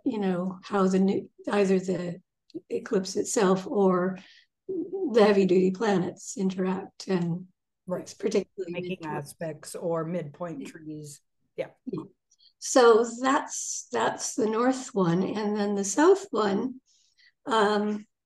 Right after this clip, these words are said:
Speaker 1: the aspects were Pluto trining the eclipse and Mars forming a square to the Pluto. <laughs>
Speaker 2: Of course. <laughs>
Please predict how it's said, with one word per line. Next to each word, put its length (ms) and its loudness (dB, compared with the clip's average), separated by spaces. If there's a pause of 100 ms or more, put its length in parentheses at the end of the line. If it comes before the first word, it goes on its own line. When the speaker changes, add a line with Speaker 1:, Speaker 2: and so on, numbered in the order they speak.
(260)
Speaker 1:
the 200 -4
aspects 680 -4
were 180 -2
Pluto 600 6 (220)
trining 640 -4
the 160 2
eclipse 680 -4 (320)
and 200 2
Mars 420 2
forming 520 -4
a 100 -6
square 460 -2
to 180 -4
the 140 -6
Pluto. 360 -12 (680)
<laughs> 400 -6 (320)
Speaker 2:
Of 120 -12
course. 580 2
<laughs> 60 -18